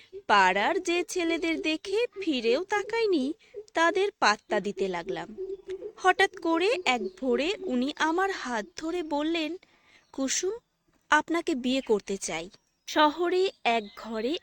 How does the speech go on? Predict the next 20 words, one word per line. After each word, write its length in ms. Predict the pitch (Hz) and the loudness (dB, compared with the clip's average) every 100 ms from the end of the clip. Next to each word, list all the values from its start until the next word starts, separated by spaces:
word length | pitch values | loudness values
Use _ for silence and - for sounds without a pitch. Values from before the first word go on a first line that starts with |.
| - | -6
একটা 340 | 294 - 320 | -8 -6 -8
কামরা 520 | - 240 214 226 302 | -4 -4 -4 -2 -4
ভাড়া 360 | 311 240 190 185 | -2 -2 -2 -2
নেব। 360 | 180 196 208 214 _ _ _ _ _ _ _ | -8 -12 -14 -18 _ _ _ _ _ _ _
ছোট্ট 360 | 403 403 - 480 | -2 -2 0 -2
সংসার, 680 | 453 262 208 202 - 220 220 _ _ _ _ - | -2 -6 -8 -8 -8 -10 -16 _ _ _ _ -4
আমি 260 | 285 302 320 | 0 2 0
খাঁচা, 640 | - 269 - - 370 440 _ 359 370 | 2 0 0 -2 -2 -4 _ -14 -6
আপনি 340 | 254 349 247 | -4 -2 -4
পাখি। 600 | 349 196 180 349 - 359 - 349 359 - 349 311 | -2 -4 -4 -10 -12 -16 -16 -16 -16 -14 -12 0
এই 160 | 359 | 0
খাঁচা 440 | - 330 311 370 370 | 2 0 0 0 -4
থেকে 460 | 415 392 294 294 339 370 _ 339 | -2 -2 -2 -6 -8 -16 _ 2
কখনো 640 | 440 415 349 370 466 554 | 2 2 -4 -4 -2 0
মুক্তি 400 | 320 311 - 220 | 0 0 -6 -6
পাবেন 380 | 208 202 202 190 | -4 -2 -2 -4
না।" 220 | 185 202 - _ _ _ _ _ _ _ - | -8 -12 -18 _ _ _ _ _ _ _ 0
তখন 360 | 359 330 359 359 - | 0 0 -4 -6 -2
অশ্রুসিক্ত 840 | 285 269 - 277 - 262 _ 254 | -2 -2 -4 -4 -4 -6 _ -4
চোখে 540 | 240 - 233 - 339 | -2 -2 -2 -4 -10